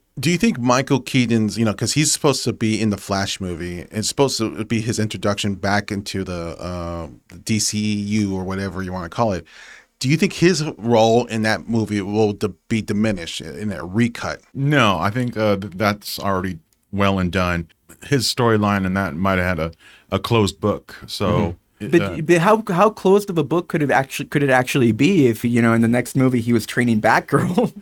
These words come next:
Speaker 3: <laughs>
Speaker 2: Right. That's why I'm saying, uh, it, it, it was probably confusing, uh, to, for the audience to see Michael Keaton in, in Batgirl altogether.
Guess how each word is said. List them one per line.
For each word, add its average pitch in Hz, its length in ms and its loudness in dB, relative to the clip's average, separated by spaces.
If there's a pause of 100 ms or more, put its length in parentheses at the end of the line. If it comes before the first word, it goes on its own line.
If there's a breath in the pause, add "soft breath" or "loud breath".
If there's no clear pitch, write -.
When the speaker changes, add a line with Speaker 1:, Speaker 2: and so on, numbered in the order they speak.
Speaker 3:
<laughs> - 160 -20
Speaker 2:
Right. 151 340 2
That's 113 180 0
why 123 180 2
I'm 110 100 0
saying, 107 280 -2
uh, 82 460 -2 (100)
it, 90 220 -6
it, 98 200 -2
it 110 40 -4
was 104 140 -2
probably 120 300 -2
confusing, 101 680 -6
uh, 87 300 -6
to, 95 140 -8 (360)
for 92 180 -4
the 82 80 -10 (460 soft breath)
audience 98 500 2
to 92 80 -4
see 98 300 -2 (300 loud breath)
Michael 104 320 2
Keaton 76 420 -4
in, 95 300 -4
in 98 200 2
Batgirl 95 340 2
altogether. 98 580 0